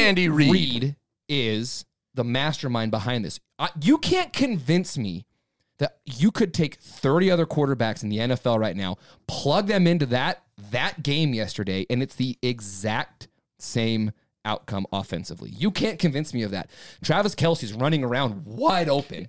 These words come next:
Speaker 2: Why didn't they cover the guy? Would someone like to see, okay, the, the jackass of the
Speaker 1: Of
Speaker 2: week
Speaker 1: the
Speaker 2: award is the freaking Eagles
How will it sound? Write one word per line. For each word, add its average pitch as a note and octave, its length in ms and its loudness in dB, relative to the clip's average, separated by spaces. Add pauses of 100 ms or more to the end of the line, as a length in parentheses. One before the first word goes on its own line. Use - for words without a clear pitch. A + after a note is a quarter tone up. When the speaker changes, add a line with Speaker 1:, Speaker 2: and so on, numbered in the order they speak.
(140)
Speaker 2:
Why A#3+ 240 2
didn't F3+ 160 4
they D#3 120 4
cover F3+ 340 6
the E3 100 4
guy? F3 420 2
Would G3 140 -2
someone C4 220 4
like A3+ 160 2
to G#3 100 -16 (280)
see, C#4 260 -2
okay, A#3+ 240 2
the, G3 180 2 (440)
the G#3 420 -4 (100)
jackass A#3+ 560 4
of G3 100 6
the F3+ 160 4 (580)
Speaker 1:
Of - 60 4
Speaker 2:
week D#4 180 8
Speaker 1:
the D4+ 60 6
Speaker 2:
award D4+ 280 10
is G#3 60 -2
the A#3 60 -4
freaking C#4 500 2
Eagles A#3+ 520 2